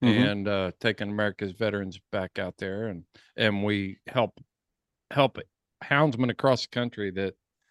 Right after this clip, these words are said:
Speaker 2: that wanna get involved in that. Uh, one of the things that I wanted to touch on that, that we haven't talked about yet is, you know, that there's no doubt about it that hunting with hounds is one of those things that's under fire,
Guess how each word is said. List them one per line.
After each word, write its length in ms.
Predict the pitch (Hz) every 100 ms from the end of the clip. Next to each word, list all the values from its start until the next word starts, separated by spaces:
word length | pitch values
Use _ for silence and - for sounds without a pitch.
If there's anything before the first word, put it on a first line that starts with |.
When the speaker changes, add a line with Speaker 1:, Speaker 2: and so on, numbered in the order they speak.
| _ _ _
Speaker 2:
that 100 | 113
wanna 240 | 117 113
get 220 | 104 117
involved 340 | 104 107 107 101
in 80 | 101
that. 260 | 104 110 - _ _ _ _ _
Uh, 240 | 147 135 127 -
one 240 | 147 214
of 80 | 196
the 80 | 143
things 340 | 180 170 143
that 120 | 135
I 80 | 110
wanted 380 | 110 147 160 117
to 40 |
touch 340 | - 139 117 113
on 320 | 107 107 110 _ 90
that, 260 | 113 107 -
that 160 | 110 98
we 160 | 104
haven't 320 | 107 123 107
talked 260 | - 117 -
about 260 | 101 98 95
yet 280 | 101 98 - _ _ _ -
is, 580 | 120 110 107 98 - - -
you 80 | 123
know, 160 | 110
that 220 | 107 110 -
there's 220 | 131 117
no 160 | 165 165
doubt 180 | 147
about 280 | 131 117 117
it 100 | 110 -
that 320 | 110 110 104 - _ _ _ _ _ _ _ _ _ _
hunting 280 | 120 170 170
with 120 | 139
hounds 380 | 139 127 120 107
is 240 | 110 98
one 160 | 120 113
of 80 |
those 220 | 110 107 -
things 260 | 113 98
that's 160 | 104 -
under 220 | 110 95
fire, 420 | - 98 92 95